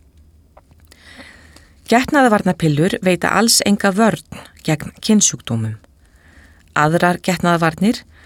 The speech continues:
sem byggjast á hormónum eru til dæmis getnaðarvarnarstafir, getnaðarvarnarplástrar og getnaðarvarnarsprautur. Getnaðarvarnarstöfum er komið fyrir undir húð konu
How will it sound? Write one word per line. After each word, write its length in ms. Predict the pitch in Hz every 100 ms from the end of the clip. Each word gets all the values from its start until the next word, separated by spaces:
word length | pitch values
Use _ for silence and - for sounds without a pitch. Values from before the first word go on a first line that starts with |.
| - _ -
sem 240 | 151 147
byggjast 320 | 160 147 -
á 80 | 131
hormónum 560 | 131 127 127 131 165 208 - - -
eru 240 | 202 220
til 160 | 220 202
dæmis 320 | 202 196 - -
getnaðarvarnarstafir, 1160 | - 139 - 160 156 - 156 - 151 160 233 - _ _ _ - - - _
getnaðarvarnarplástrar 1500 | - 156 - 147 143 143 139 131 - - 131 - - 214 - - _ - - - 226
og 240 | 226 226 -
getnaðarvarnarsprautur. 1300 | 202 - 170 160 151 156 - - 214 - - - - _ _ _ _ _ _ - - - - - - _ _
Getnaðarvarnarstöfum 1300 | - 240 - 277 254 240 233 - - 147 123 143 208 - - -
er 160 | - 180
komið 460 | - 208 220 190
fyrir 260 | 190 180 160 170
undir 320 | 175 151 - -
húð 260 | 165 202
konu 480 | - 156 143 139 208